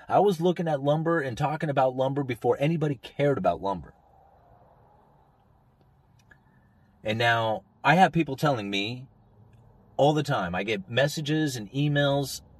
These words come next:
people telling me the reasonings that they believe that the lumber prices have gone through the roof. I have put out many videos, many videos talking about all the different events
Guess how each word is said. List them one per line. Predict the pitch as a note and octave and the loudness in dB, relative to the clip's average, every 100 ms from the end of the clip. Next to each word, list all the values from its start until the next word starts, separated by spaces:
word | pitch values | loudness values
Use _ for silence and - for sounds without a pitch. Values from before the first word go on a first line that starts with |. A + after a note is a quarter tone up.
| - | -2
people | E3 E3 | -2 -2
telling | D#3 E3 D3+ | 0 2 2
me | C#3 B2+ C3 - - - | 0 -2 -4 -6 -18 -18
the | A#2 A2+ | -4 2
reasonings | A#2 A#2+ A#2+ A2+ A2 | 2 2 -4 -6 -2
that | - | -2
they | A2 | 0
believe | G#2 G#2+ G2+ G#2 | -4 -2 -2 -4
that | G2+ | -6
the | F#2+ | -6
lumber | G2 G2+ | -6 -4
prices | F#2+ A2 G2+ A2 G2+ | 0 0 0 -4 -6
have | G2 | -8
gone | - G2 F#2+ | -4 -6 -4
through | G2 | -8
the | - | -6
roof. | F#2 F#2+ G2+ - _ - _ _ _ _ _ _ _ - - _ _ _ _ _ | -4 -4 -6 -12 _ -20 _ _ _ _ _ _ _ -20 -20 _ _ _ _ _
I | A2+ C3 | 4 4
have | C#3+ C3+ B2 | 4 0 0
put | C3+ | 0
out | A#2 G#2+ G#2+ - _ _ _ _ | 4 6 4 0 _ _ _ _
many | A2+ G#2 G#2+ G#2+ | -12 -4 -2 -2
videos, | F#2 F2 D2 - - - _ _ _ _ _ _ _ _ _ _ _ _ | -2 -4 -6 -12 -20 -20 _ _ _ _ _ _ _ _ _ _ _ _
many | G2+ A2 C#3+ | -6 0 0
videos | E3 C#3+ C3 A2+ G#2+ | 0 0 0 0 0
talking | - A2+ A2+ - | 0 -2 -2 -4
about | G#2 G2+ F#2+ - _ | -6 -2 -2 -4 _
all | A2 C3+ D3+ D3+ | 4 6 4 2
the | D3 | -2
different | A#2 B2+ C#3+ B2 | -2 -4 -4 -4
events | A2 G2 G#2+ F2+ - - - | -6 0 0 0 -12 -16 -18